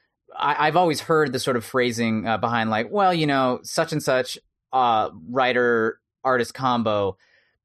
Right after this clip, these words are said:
so-and-so says they're the creator of blank, but," you know, that sort of, that hanging but,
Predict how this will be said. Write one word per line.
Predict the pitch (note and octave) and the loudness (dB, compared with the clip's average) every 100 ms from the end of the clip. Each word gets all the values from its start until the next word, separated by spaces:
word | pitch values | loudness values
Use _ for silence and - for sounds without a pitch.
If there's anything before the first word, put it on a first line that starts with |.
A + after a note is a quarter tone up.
| - | -8
so-and-so | - D#3+ D3+ C#3+ | -2 0 2 0
says | B2+ - C#3 B2+ | 0 0 0 0
they're | A#2+ A#2 | 0 0
the | A#2 | -2
creator | - A#2+ A2 G#2 G2+ | -2 -2 0 0 -2
of | G2 | -4
blank, | - G#2+ F#2+ F#2+ - | -4 -4 -4 -8 -6
but," | A2+ G2+ F2 E2 | -2 0 -2 -6
you | B2 | -4
know, | G#2+ | -2
that | G2+ A#2+ | -2 -2
sort | - D3 | 0 0
of, | A#2 | 0
that | C#3 A#2 | 0 -2
hanging | - D3 C#3 B2 A#2+ A2 - | -2 -2 0 0 0 -2 0
but, | A#2+ A2 - - | 2 2 -2 -10